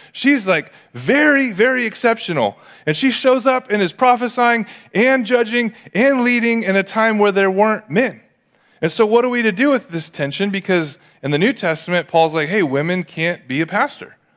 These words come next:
but they can form, they can serve in other roles." And there's a tension there to, to manage, but not figure out. 'Cause when we're in Costa Rica doing missions work, all of a sudden there's this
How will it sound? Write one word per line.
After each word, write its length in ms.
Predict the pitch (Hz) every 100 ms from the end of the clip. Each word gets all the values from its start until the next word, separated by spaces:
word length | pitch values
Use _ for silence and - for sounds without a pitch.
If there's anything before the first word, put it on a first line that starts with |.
| _ _ _ _
but 120 | 143 160
they 140 | 170
can 360 | 175 175 156 -
form, 420 | - 214 220 175
they 100 | 160
can 160 | 180
serve 260 | 151 214 185
in 80 | 165
other 340 | 139 170 170
roles." 580 | 160 185 254 110 - - _ _ _
And 120 | 139
there's 180 | 190 185
a 60 | 170
tension 440 | - 254 - 180
there 240 | 147 143 143
to, 260 | - 151 - _
to 120 | - 139
manage, 720 | 139 165 220 135 117 127 -
but 100 | 143
not 220 | 160 214
figure 340 | - 208 156 165
out. 240 | 190 - _ _ _ _ -
'Cause 180 | 170
when 120 | 175 170
we're 140 | 262
in 100 | 240
Costa 320 | - 190 -
Rica 200 | 240 226
doing 240 | 180 165 165
missions 320 | 165 170 156
work, 200 | 170 160
all 140 | 160
of 80 | 185
a 60 | 180
sudden 280 | 220 208
there's 200 | 180 151
this 240 | 147 -